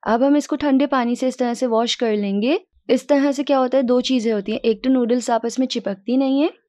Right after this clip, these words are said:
और दूसरा, ये मज़ीद सॉफ्ट नहीं होती। जहाँ पे हमने दस मिनट इसकी कुकिंग की है, तो वो कुकिंग जो है, वो स्टॉप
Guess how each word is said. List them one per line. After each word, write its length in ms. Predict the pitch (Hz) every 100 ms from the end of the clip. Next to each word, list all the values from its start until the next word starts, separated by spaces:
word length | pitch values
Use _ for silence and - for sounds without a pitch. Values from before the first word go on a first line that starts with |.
| _ _ 220
और 140 | 226
दूसरा, 360 | 240 247 - 285
ये 180 | 285
मज़ीद 380 | 285 240 226 269
सॉफ्ट 380 | - - 247 247
नहीं 160 | 254 226
होती। 260 | 196 208
जहाँ 280 | 196 233 247
पे 60 | 262
हमने 280 | 254 254 247
दस 260 | 240 240
मिनट 180 | 254 254
इसकी 220 | 262 -
कुकिंग 360 | 277 240 269 269
की 160 | 247 254
है, 60 |
तो 120 | 262
वो 140 | 254 269 -
कुकिंग 320 | 220 247 262
जो 100 | 254
है, 100 | 269
वो 140 | 269
स्टॉप 320 | 269 - 208